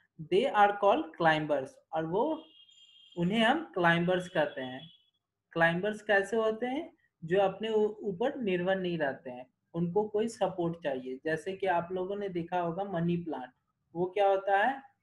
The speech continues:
स्ट्रेट खड़ा नहीं रहता है, उसके लिए हम लोगों को कोई रॉड या तो फिर स्ट्रिंग या फिर कोई स्टिक के, के बेस पे हमको उनको रखना होता है,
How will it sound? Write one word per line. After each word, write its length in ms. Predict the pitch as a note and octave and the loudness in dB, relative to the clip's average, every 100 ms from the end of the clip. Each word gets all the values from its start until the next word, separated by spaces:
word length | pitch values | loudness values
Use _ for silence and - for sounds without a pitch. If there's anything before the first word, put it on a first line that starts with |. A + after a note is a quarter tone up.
| _ _ E3+ | _ _ -20
स्ट्रेट 400 | - F#3+ G3 - | 0 2 2 2
खड़ा 220 | F#3+ F#3 | 4 4
नहीं 160 | G3 G3 | 4 2
रहता 380 | F#3+ F3 F3+ F#3 | 0 0 0 0
है, 260 | A#3+ E4 - _ _ - | 0 -4 -10 _ _ -8
उसके 400 | E3 E3 - G#3+ | -6 -6 -2 0
लिए 220 | F#3+ G3+ | 2 2
हम 300 | A#3+ G3+ E3+ | 2 2 0
लोगों 340 | E3+ F3 G#3 A3+ | 0 0 -2 -6
को 100 | - _ | -8 _
कोई 340 | F#3 C#4+ B3+ - E3 _ _ _ - | 0 0 -4 -14 -20 _ _ _ -12
रॉड 520 | D#3 E3+ E3 E3+ E3+ - _ _ _ _ _ - | 0 6 8 6 4 -6 _ _ _ _ _ -8
या 200 | D#3+ E3 | 0 0
तो 180 | E3 E3+ | 0 -6
फिर 300 | F3+ F3+ F3 | 0 0 0
स्ट्रिंग 640 | F3 - F3+ F3 F3 E3+ - _ _ _ E3 | -4 -2 0 0 -2 -6 -8 _ _ _ -2
या 180 | F3 F3 | 2 2
फिर 340 | F3 F#3 F3+ - | 0 -2 -2 -6
कोई 260 | F#3 F3+ F3+ | -4 -2 -4
स्टिक 360 | E3+ - A3 G#3+ A3 | -4 -2 -4 -2 2
के, 160 | G3+ G3 - _ _ - | 2 2 -8 _ _ 0
के 360 | G3 D4 F3 | 0 0 -4
बेस 320 | E3+ F#3 F3+ - | 0 0 -2 -2
पे 60 | |
हमको 320 | G3 E3 - A#3 | 0 0 -2 -2
उनको 280 | G3 F3 | -2 -2
रखना 360 | G#3+ D3+ - D3+ | 0 0 0 -4
होता 300 | C3+ B2 C3 | -4 -6 -12
है, 120 | B2+ | -14